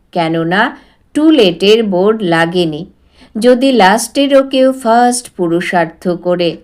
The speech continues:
লাস্ট so ফার্স্ট আর ফার্স্ট so ফার্স্ট ডিভিশনে আসতে পারে, পছন্দ হয়? আগত নতুন বাচ্চাদের পছন্দ হয়? চান্স আছে। বাপ দাদা সিট দিয়ে দেবেন,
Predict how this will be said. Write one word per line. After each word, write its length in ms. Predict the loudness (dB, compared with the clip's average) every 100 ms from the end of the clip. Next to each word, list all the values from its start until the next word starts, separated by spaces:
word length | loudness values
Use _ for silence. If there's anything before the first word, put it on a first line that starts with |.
| -6
লাস্ট 580 | -2 0 -2 -8 -8 -4
so 140 | -4
ফার্স্ট 640 | -2 0 2 0 -4 -6 -4
আর 240 | -2 -4
ফার্স্ট 680 | -6 -2 -2 -4 -12 -6 -4
so 120 | -4
ফার্স্ট 440 | -4 -2 -2 -4 -4
ডিভিশনে 720 | -2 -2 -4 -4 -6 -6 -12 _ _ -10
আসতে 460 | -8 -6 -4 -4
পারে, 360 | 0 0 0 -4 -12 _ _ _ _ _ -6
পছন্দ 560 | -6 -6 -10 -10 -6
হয়? 400 | -6 0 0 0 -6 _ _ _ _
আগত 440 | 0 0 0 -4 -2
নতুন 560 | -2 -2 -2 -4 0
বাচ্চাদের 640 | 2 2 0 -2 0 0 -2 -12 _ _
পছন্দ 580 | -4 -4 -4 -8 -6 -4
হয়? 480 | -4 0 0 0 -2 -8 _ _ _ -8
চান্স 460 | -4 -2 -2 -4 -6 -2
আছে। 600 | -2 -4 -6 -6 -6 _ _ _ _
বাপ 300 | 0 0 0 -4
দাদা 360 | -4 0 -2
সিট 400 | -2 0 0 0
দিয়ে 300 | -4 -2 -2
দেবেন, 400 | 0 0 -2 -8